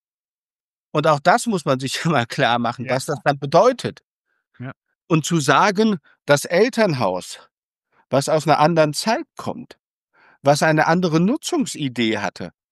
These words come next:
Speaker 1: weil noch so gut können die Architekten neunzehnhundertfünfundsechzig, neunzehnhundertfünfundsiebzig gewesen sein. Aber wie wir heute wohnen,
Speaker 2: Mhm.
Speaker 1: haben die nicht vorausgeahnt.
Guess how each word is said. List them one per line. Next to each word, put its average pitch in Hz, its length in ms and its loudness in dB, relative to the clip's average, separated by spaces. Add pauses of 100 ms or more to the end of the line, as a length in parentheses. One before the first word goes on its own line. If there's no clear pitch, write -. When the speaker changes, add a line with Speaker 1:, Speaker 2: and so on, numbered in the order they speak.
(400)
Speaker 1:
weil 139 140 6
noch 190 340 4
so 240 220 -4
gut 233 260 -6
können 208 200 -2
die 196 100 0
Architekten 185 580 -2
neunzehnhundertfünfundsechzig, 190 1000 -2
neunzehnhundertfünfundsiebzig 185 1040 -2
gewesen 190 480 -2
sein. 113 180 0 (380)
Aber 151 340 4
wie 185 180 -2
wir 165 280 0
heute 226 480 0
wohnen, 104 400 -4 (520)
Speaker 2:
Mhm. 147 100 -4
Speaker 1:
haben 180 180 2
die 180 120 -2
nicht 247 220 -4
vorausgeahnt. 95 1040 -4